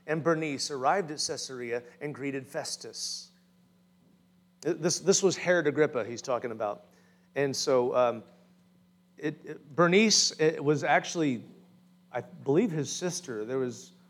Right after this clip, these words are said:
royal incest going on here. It was really bizarre and messed up.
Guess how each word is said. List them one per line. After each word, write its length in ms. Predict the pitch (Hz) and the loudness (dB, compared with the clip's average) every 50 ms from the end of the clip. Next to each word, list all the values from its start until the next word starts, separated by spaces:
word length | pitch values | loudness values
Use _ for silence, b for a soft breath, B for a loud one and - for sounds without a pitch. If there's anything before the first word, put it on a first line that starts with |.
| b b b _ _ - 127 123 | b b b _ _ -14 -4 2
royal 320 | 151 170 185 175 160 151 | 6 6 8 8 8 6
incest 500 | 143 147 160 147 - 143 131 120 - - | 4 2 0 0 0 0 0 0 0 -2
going 220 | - 131 127 131 | -2 -2 0 0
on 140 | 123 120 113 | -2 -2 -2
here. 100 | 113 127 | -2 -2
It 80 | 123 120 | -2 -4
was 60 | 110 | -4
really 420 | 113 131 160 170 151 135 120 123 - - - - - - _ _ _ _ _ - - _ _ _ - 135 | 0 2 4 6 6 6 4 2 -2 -10 -18 -20 -20 -20 _ _ _ _ _ -20 -20 _ _ _ -10 -2
bizarre 480 | 123 156 139 113 147 143 143 147 143 | 0 0 2 6 6 8 10 10 8
and 120 | 135 127 127 | 8 4 2
messed 260 | 135 120 - - 143 | 0 0 -2 0 2
up. 280 | 131 113 110 - b | 2 2 2 -2 b